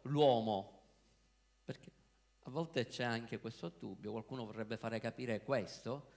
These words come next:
che non è stato l'uomo a creare i cieli e la terra, no? Lo sapete questo? Ma è stato Dio che ha creato i cieli e la terra. E quando studiamo il primo capitolo di Genesi,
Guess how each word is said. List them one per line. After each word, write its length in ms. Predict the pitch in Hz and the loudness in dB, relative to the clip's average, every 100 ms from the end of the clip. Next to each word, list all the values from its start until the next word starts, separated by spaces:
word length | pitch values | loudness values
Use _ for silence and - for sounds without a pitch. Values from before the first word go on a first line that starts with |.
| - - - _ | -20 -20 -20 _
che 140 | - 262 | 0 0
non 160 | 269 | 2
è 80 | 277 | -2
stato 380 | - 320 320 175 | 4 4 6 6
l'uomo 280 | 139 127 117 | 6 6 4
a 100 | 110 | 2
creare 420 | - 120 120 113 | 2 4 4 2
i 40 | |
cieli 240 | - 113 107 | -2 -2 0
e 40 | |
la 180 | 110 104 | 0 2
terra, 320 | 104 92 107 | 2 2 0
no? 280 | 139 151 - | -4 -4 -6
Lo 100 | 147 | -4
sapete 440 | 156 196 233 120 | -2 -2 0 0
questo? 380 | 156 101 98 - - _ _ _ _ _ _ _ _ _ _ _ _ _ _ _ - | 0 0 -2 -8 -16 _ _ _ _ _ _ _ _ _ _ _ _ _ _ _ 2
Ma 80 | 196 | 4
è 60 | |
stato 320 | 196 262 240 | 6 6 6
Dio 360 | 202 165 240 175 | 4 6 8 8
che 100 | 151 | 8
ha 60 | 135 | 2
creato 420 | - 131 127 127 | 4 8 8 6
i 100 | 120 | 2
cieli 640 | 117 120 113 107 110 107 - - - | 2 4 4 2 -2 -6 -10 -16 -2
e 100 | 123 | 2
la 180 | 110 | 2
terra. 560 | 104 98 87 85 104 95 - _ _ _ - _ _ _ _ _ | 2 0 -2 -4 -8 -10 -16 _ _ _ -20 _ _ _ _ _
E 200 | 214 208 | 2 6
quando 480 | 277 311 294 208 185 | 6 6 10 12 12
studiamo 1000 | - - 185 180 196 160 127 117 117 123 | 8 2 4 8 8 8 6 6 6 4
il 100 | 135 | -2
primo 320 | - 208 - 190 | 0 2 4 4
capitolo 960 | 170 208 226 196 165 147 135 - - | 4 4 4 8 12 12 10 0 -12
di 220 | 131 175 156 | 0 0 4
Genesi, 1000 | - 131 107 110 110 - 170 185 - | 6 8 6 2 0 2 2 0 -8